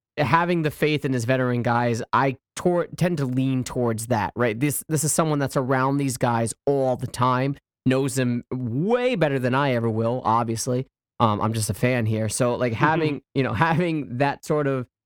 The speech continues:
Speaker 1: confidence in your players, I think, goes a long way, and I think that speaks volumes. So anybody freaking out about Marc Gasol, I really wouldn't. I just, you know, pump the brakes. I know it's a little concerning, but when you have someone like Serge Ibaka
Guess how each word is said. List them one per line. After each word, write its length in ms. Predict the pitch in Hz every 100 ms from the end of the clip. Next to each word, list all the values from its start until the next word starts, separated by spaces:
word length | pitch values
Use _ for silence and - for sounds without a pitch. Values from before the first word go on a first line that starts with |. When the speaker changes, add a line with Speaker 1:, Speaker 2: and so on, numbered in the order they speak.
| _ -
Speaker 1:
confidence 540 | 175 196 165 139 -
in 80 | 131
your 80 | 123
players, 360 | 143 139 120
I 60 | 123
think, 220 | 123 123
goes 240 | 127 127 123
a 40 |
long 280 | 120 120 113
way, 160 | 113 113
and 100 | 113
I 100 | 110 _ -
think 160 | 123 -
that 120 | 110
speaks 320 | - 131 -
volumes. 540 | 120 107 104 104 98
So 240 | - 107 104 - - -
anybody 320 | 156 165 165
freaking 340 | 127 156 143 131
out 140 | 123
about 240 | 117 113
Marc 200 | 107 113
Gasol, 320 | - 123 110 -
I 60 | 120
really 320 | 113 117 113
wouldn't. 360 | 110 110 107 104
I 160 | 113 113
just, 360 | 101 104 - -
you 60 |
know, 120 | 104 101 -
pump 180 | 156 -
the 80 |
brakes. 220 | 127 139 135
I 80 |
know 160 | 147 185
it's 100 | 180
a 40 | 180
little 160 | 185
concerning, 540 | 180 165 165 160 160 135
but 160 | 127
when 120 | 123
you 60 | 127
have 180 | 143 131
someone 220 | 143 127
like 120 | 120
Serge 260 | - 131 123
Ibaka 520 | 139 165 180 160